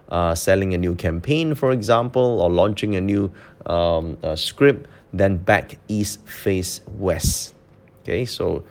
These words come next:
you could use either of these directions to help you make, um, you know,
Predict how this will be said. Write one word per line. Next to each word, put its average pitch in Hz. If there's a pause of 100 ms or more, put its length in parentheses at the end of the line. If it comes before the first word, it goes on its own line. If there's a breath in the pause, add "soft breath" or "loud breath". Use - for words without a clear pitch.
(140 loud breath)
you -
could 90
use 92
either 104
of 92
these 98
directions 107 (400 loud breath)
to 90
help 90
you 95 (200 loud breath)
make, 92 (100)
um, 85 (220)
you 78
know, 82